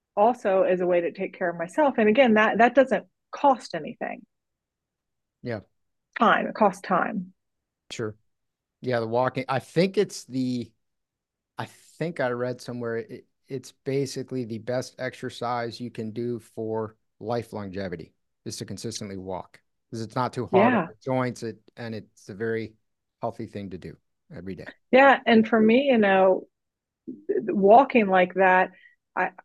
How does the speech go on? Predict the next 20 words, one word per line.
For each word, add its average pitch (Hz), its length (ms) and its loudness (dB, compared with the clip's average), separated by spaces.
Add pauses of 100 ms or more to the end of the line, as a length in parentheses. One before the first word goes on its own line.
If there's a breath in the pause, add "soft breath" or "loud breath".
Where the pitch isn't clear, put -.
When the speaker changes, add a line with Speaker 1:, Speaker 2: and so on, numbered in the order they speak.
(160)
Speaker 1:
I 202 100 0
get 220 200 4
a 269 80 6
lot 208 260 6
of 185 200 0
clarity. 190 840 0
It's 185 300 -4
like, 185 340 4 (220)
it 185 200 0
gets, 226 320 0
it 208 200 -2
gets 233 260 0
me, 226 340 0
it 208 60 -2
gets 214 220 0
me 254 80 0
moving. 233 500 2 (220)
It, 185 260 4 (400)
you 202 140 -2
know, 175 300 2